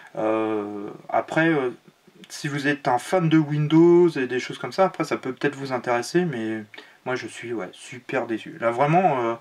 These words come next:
c'est rare, hein, que je teste un, un produit, que je vous fasse la vidéo, en général je suis quand même plutôt content, il y a deux trois trucs sympas, mais là je suis super déçu. Et ça me frustre, en fait je, je suis frustré de pas pouvoir faire ce que je voulais avec, euh, cette tablette. Et c'est, c'est vraiment très con.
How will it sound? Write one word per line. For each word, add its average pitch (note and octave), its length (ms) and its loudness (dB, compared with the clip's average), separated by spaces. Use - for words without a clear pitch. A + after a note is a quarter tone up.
c'est - 160 0
rare, D3 220 6
hein, C3 200 -2
que B2+ 100 -4
je - 80 -6
teste E3 220 0
un, C3+ 520 -2
un B2+ 120 -6
produit, D#3+ 420 -4
que B2+ 140 -4
je A2+ 80 -6
vous B2+ 80 -10
fasse C3 240 -6
la B2 60 -2
vidéo, B2+ 220 -2
en D3+ 100 -2
général B2+ 320 0
je - 60 -12
suis - 100 -8
quand A#2 100 -2
même A#2 120 -4
plutôt C#3 260 -6
content, C#3 380 0
il C#3 80 0
y - 20 0
a A#2 60 0
deux A#2+ 120 0
trois C#3 160 -2
trucs C3+ 180 -10
sympas, A#2 320 -4
mais A2 80 -8
là A2+ 100 -4
je - 60 -12
suis A2 100 -10
super A#2 300 -6
déçu. C3 340 -4
Et - 60 2
ça - 180 0
me D3+ 60 -2
frustre, B3 340 -8
en - 80 -2
fait - 160 -2
je, A#2+ 460 -4
je - 160 -16
suis - 180 -8
frustré E3 380 -2
de - 40 -4
pas A2+ 120 -4
pouvoir C#3 180 -2
faire - 160 -8
ce - 80 -16
que D3 120 -6
je B2 100 -8
voulais D3 240 2
avec, C#3 320 -2
euh, B2+ 80 -4
cette - 220 -12
tablette. A2 260 -10
Et G#2 100 -10
c'est, G2+ 320 -8
c'est G2+ 80 -12
vraiment D3+ 400 0
très - 160 -6
con. A#2+ 240 -10